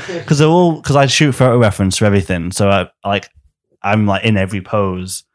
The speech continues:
Um, so they've all got, like, short legs like me, and they all, s-, <laughs> yeah. <laughs> Um, but usually it's like, how, it's like I, I come up with, like, a shortcut from how do I get from that face to this face? So it's like,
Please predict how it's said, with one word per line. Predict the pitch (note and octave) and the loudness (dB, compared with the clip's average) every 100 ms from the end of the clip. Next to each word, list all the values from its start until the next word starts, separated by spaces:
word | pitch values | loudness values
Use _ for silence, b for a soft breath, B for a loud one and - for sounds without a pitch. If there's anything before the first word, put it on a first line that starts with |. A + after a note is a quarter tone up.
| _ _ _ - | _ _ _ -4
Um, | G2 F#2+ F#2+ F#2 - | -2 -2 -4 -8 -8
so | - | -4
they've | G#2+ G#2+ | 0 0
all | A2 | -2
got, | G#2 G2 | -4 -4
like, | F#2+ F#2 - - _ - | -6 -8 -10 -18 _ -6
short | - G2+ F2+ | 0 2 2
legs | G2 F#2+ - | 0 -2 -6
like | F#2 E2+ | -6 -4
me, | F#2 F2+ | -4 -4
and | F2+ F#2 | -4 -6
they | F#2 | -8
all, | F#2+ | -8
s-, | - - | -8 -8
<laughs> | - | -2
yeah. | A2 G2 A#2 C3 C#3+ E3 D#3 C3 A#2 | 0 0 0 0 2 2 2 4 4
<laughs> | |
Um, | A2 A2+ E3+ B B B B - | 4 0 -4 B B B B -6
but | B2+ B2 A#2+ _ _ _ _ _ | 0 0 0 _ _ _ _ _
usually | C3 C#3+ D3 B2+ A2 | 0 4 4 4 2
it's | G2 | 2
like, | G#2 G2+ - | 2 2 0
how, | - B2 A#2 - _ | 0 2 2 -4 _
it's | B2 A2 | -2 0
like | G#2+ G#2+ - A#2 | 2 0 -2 -2
I, | G#2+ G2 - | -2 -2 -2
I | A2 | -2
come | A#2+ A#2+ | 2 0
up | |
with, | G#2 G2 | 0 -4
like, | F#2 | -4
a | |
shortcut | - B2 A2 - - F#2+ - - | -2 0 0 0 0 0 0 -6
from | G2+ F#2+ G2 - - | -2 -2 -2 -6 -6
how | - A2+ | -2 2
do | G#2 | 2
I | |
get | G2+ F#2 | 0 -2
from | G#2 | 0
that | G#2+ G#2+ | 2 2
face | - F#2+ F#2 | 0 0 0
to | - | -4
this | F#2+ F#2 | -4 -6
face? | - - - - - _ _ _ - | -8 -10 -10 -14 -18 _ _ _ -6
So | G2 | -4
it's | F#2+ F#2 | -2 -4
like, | F2+ F2+ | -6 -8